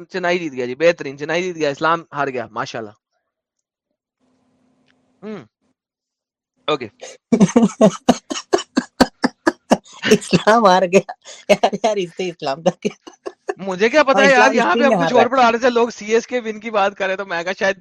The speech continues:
Speaker 1: چنئی جیت گیا، اسلام ہار گیا، کوئی گیم چل رہی ہوگی وہاں
Speaker 2: نہیں،
Speaker 1: پہ۔
Speaker 2: نہیں، اسٹریم میں تو ہار رہا ہے، ہار رہا ہے۔
Speaker 1: میں لائیو چیٹ میں سی ایس کے ون بڑی ہوئی ہے اس وقت، پتہ نہیں ابھی بھی ریسنٹلی کوئی جیتا ہے تو میں، میں، میں حیران ہوا، میں کہا، "اوکے، ٹھیک ہے یار، ہو گیا کوئی، اسلام، اسلام ہار گیا، چنئی جیت گیا، پتہ نہیں کیا گیم ہو رہی ہے یار یہاں پہ۔"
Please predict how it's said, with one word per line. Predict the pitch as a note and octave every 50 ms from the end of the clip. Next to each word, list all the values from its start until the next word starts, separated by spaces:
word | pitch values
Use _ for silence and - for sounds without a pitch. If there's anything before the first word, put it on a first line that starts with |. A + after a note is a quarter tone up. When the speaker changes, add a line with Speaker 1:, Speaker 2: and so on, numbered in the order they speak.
| _ _ _
Speaker 1:
چنئی | - G#3 F#3+ F3+ E3+ F3+ G3+
جیت | F#3+ G3+ G3 F3+
گیا، | F#3+ G3+
اسلام | G3+ F#3 E3+ D3 D#3 E3
ہار | D#3+ D#3+ E3
گیا، | E3 E3
کوئی | E3+ E3 E3
گیم | C3+ C#3 D#3 F3+
چل | F3+ D#3 D3+
رہی | E3 E3 F3
ہوگی | D#3+ E3+ E3+
وہاں | D#3+ D#3
Speaker 2:
نہیں، | D#3+ F#3
Speaker 1:
پہ۔ |
Speaker 2:
نہیں، | G3 G3
اسٹریم | F3+ - - F#3 F#3 F#3+
میں | F#3 F3
تو | E3+
ہار | A#2+ A2 A2 G#2+
رہا | G2 G2+ G2 G2
ہے، | F#2+ G2+ G2
ہار | A2 G#2 G2
رہا | - F#2
ہے۔ | - - _ _ _ _ _ _ _ _ _ _ _ _ _ _ _ _ _ _ _ _ _ _ _ _ _ _ -
Speaker 1:
میں | - C#3 C#3+ D#3 F3
لائیو | F3 E3+ E3+ F#3 F#3+
چیٹ | G3+ G3+ G3+
میں | G#3 G3+
سی | G3 - F#3 F#3
ایس | F#3+ F#3+
کے | - G#3 F#3+
ون | F3+ F3+ F#3
بڑی | F3 E3+ F3+
ہوئی | F3 E3+ D3+
ہے | D3
اس | D3 - -
وقت، | C3+ C3+ C#3 _ _ _ _ _ _ -
پتہ | - C3+ D3
نہیں | F3+ F#3
ابھی | F3+ F#3+
بھی | F#3 F#3 F3 D#3+
ریسنٹلی | E3+ D#3+ - F3+ F3+ F#3
کوئی | F#3 F#3 E3+
جیتا | D3+ C#3 C#3 D3+
ہے | D#3
تو | D#3+ D#3
میں، | C#3 C3+ C3+
میں، | C#3+ C3+ C3
میں | B2 B2+ C3 C3+
حیران | C#3 B2+ B2+ B2+ C#3+ D#3
ہوا، | D3 C3+
میں | C3 C3+
کہا، | C3 C3
"اوکے، | C3 A#2+ - D#3 E3+
ٹھیک | E3+ F3 E3+ E3+
ہے | F#3
یار، | G3+ A#3 C4+ D4
ہو | A#3 F#3 F3 F3 F#3+
گیا | G#3+ A#3+
کوئی، | B3 B3 A#3+
اسلام، | A3+ G3 G3+ F3+ F3+ G3+ G#3 F#3
اسلام | E3+ D#3+ F3+ F#3 - F3 E3+ F#3 F#3+ F3+ D#3+ - _ _ _ _ _ _ -
ہار | B2+ B2+ D3
گیا، | E3+ F3+ F#3 F#3 _ _
چنئی | _ - E3 E3+ D#3+ D#3 F3+
جیت | F3+ D#3+ E3+ D#3+
گیا، | E3 F3+ F3
پتہ | E3+
نہیں | E3+ F3+ E3+
کیا | D#3+ D#3 D#3+
گیم | E3+ D#3+ D#3+ E3
ہو | D#3+ E3
رہی | F3 F3+
ہے | F3
یار | F3 F3
یہاں | F3+ F3+
پہ۔" | F3+ F#3